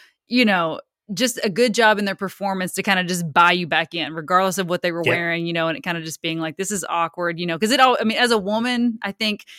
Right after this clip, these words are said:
Speaker 1: it's different for me 'cause I'm watching it and it just feels a little bit different, you know, because I know, like, the po-, you know, the, I'm not gonna talk about politics, but the, you know, why they're having to cover up and all that kind of stuff, which just kind of, like, you
Speaker 2: Yep.
Speaker 1: know,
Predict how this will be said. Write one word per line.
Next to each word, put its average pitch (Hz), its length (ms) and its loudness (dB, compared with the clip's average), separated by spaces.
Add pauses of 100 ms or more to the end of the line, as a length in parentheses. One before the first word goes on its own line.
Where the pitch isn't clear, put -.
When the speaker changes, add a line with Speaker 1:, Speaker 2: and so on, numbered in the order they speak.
(140)
Speaker 1:
it's 196 160 -4
different 208 320 2
for 190 100 -8
me 190 200 0
'cause 185 140 -2
I'm 185 160 2
watching 180 360 2
it 175 120 -2
and 185 100 -4
it 175 80 -6
just 165 280 -6
feels 185 340 0
a 185 40 -4
little 185 200 0
bit 170 160 -4
different, 180 320 -2
you 180 80 -2
know, 170 100 0
because 165 200 -4
I 165 100 2
know, 160 320 0
like, 156 300 -4 (320)
the 185 100 -2
po-, 190 200 -4
you 214 120 2
know, 180 160 2
the, 196 240 0 (100)
I'm 220 140 4
not 202 140 4
gonna 185 100 -6
talk 175 140 -4
about 156 160 -8
politics, 156 340 -8
but 196 160 -4
the, 202 180 2
you 226 60 2
know, 208 100 4
why 196 360 8
they're 196 180 4
having 190 300 0
to 185 40 -6
cover 170 320 -2
up 175 160 2
and 175 80 -2
all 175 120 0
that 175 120 -2
kind 185 140 -4
of 175 80 -4
stuff, 170 260 -2
which 185 160 -4
just 175 140 -10
kind 180 160 -2
of, 160 80 -4
like, 160 260 -2 (400)
you 214 100 4
Speaker 2:
Yep. 196 60 4
Speaker 1:
know, 165 200 -2